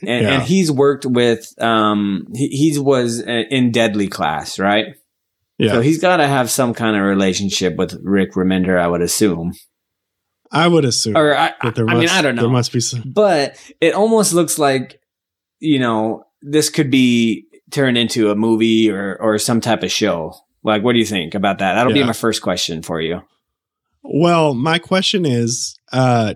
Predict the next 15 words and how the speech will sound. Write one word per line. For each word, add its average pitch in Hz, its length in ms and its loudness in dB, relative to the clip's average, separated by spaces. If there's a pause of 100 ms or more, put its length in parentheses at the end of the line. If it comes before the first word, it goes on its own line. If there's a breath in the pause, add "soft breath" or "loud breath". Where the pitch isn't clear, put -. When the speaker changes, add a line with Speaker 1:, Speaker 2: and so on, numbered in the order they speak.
(120)
Speaker 2:
do 143 120 -4
you 165 200 2
think 165 420 0
honestly 151 480 0
that 127 200 2
it 110 180 -2
could 135 720 2 (240)
with 127 160 2
s-, - 520 -8
with 127 280 0
such - 400 -2
a 131 80 2
lack 117 360 0
of 113 140 -4
dialogue? 104 720 -4